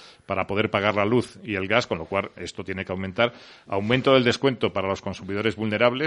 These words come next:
nuevamente estamos en la misma situación, del sesenta al sesenta y cinco por ciento, aumento del descuento para los consumidores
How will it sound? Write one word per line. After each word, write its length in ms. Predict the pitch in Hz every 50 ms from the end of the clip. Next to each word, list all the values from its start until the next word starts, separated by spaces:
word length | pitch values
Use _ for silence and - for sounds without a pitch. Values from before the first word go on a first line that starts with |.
| 151 - -
nuevamente 460 | 85 87 87 87 95 92 92 - 90
estamos 340 | 80 - - 95 92 90 -
en 60 | 95
la 60 | 85 95
misma 200 | 95 98 101 92
situación, 400 | - 104 90 95 - - 117 117
del 140 | 107 95
sesenta 420 | 82 - - - - 113 107 - 104
al 100 | 90 90
sesenta 340 | - 92 - 98 92 85 90
y 40 |
cinco 220 | 87 110 110 113 101
por 140 | - - -
ciento, 340 | 123 117 113 - 139 143 - - - - - - _ -
aumento 440 | - 92 95 107 120 120 101 123 117
del 160 | 113 110 107
descuento 460 | 107 98 - - 127 123 110 113 92
para 140 | - 95 92
los 100 | 95 87
consumidores 680 | - 98 87 - 90 90 95 104 110 110 104 95 -